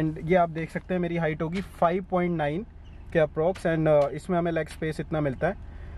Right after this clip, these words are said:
Seat की cushioning भी काफ़ी अच्छी है and, अ, overall look and feel जो है वो कार की काफ़ी अच्छी है, काफ़ी, अ, claustrophobic feel नहीं होता। I mean, काफ़ी broad broad feel होता है और, अ,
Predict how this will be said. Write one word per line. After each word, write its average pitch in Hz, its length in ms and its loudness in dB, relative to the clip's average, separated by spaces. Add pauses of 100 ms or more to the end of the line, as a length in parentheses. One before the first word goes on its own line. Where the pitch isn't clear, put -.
(180)
Seat 196 460 0
की 233 120 2
cushioning 220 500 2
भी 226 80 2
काफ़ी 202 320 4
अच्छी 196 260 -4
है 214 180 -2 (380)
and, 160 400 4
अ, 165 340 6 (920)
overall 214 520 4
look 208 180 2
and 226 180 0
feel 208 220 -4
जो 202 200 2
है 190 140 6
वो 202 60 2
कार 175 340 2
की 202 140 -10
काफ़ी 180 320 2
अच्छी 175 300 -4
है, 220 280 0
काफ़ी, 175 440 2
अ, 151 320 6 (680)
claustrophobic 202 600 2
feel 190 360 -4
नहीं 190 100 2
होता। 175 340 2 (320)
I 147 100 2
mean, 160 200 0
काफ़ी 165 320 2
broad 156 340 2
broad 156 300 0
feel 156 260 -6
होता 147 220 0
है 170 80 2
और, 143 200 6
अ, 139 200 4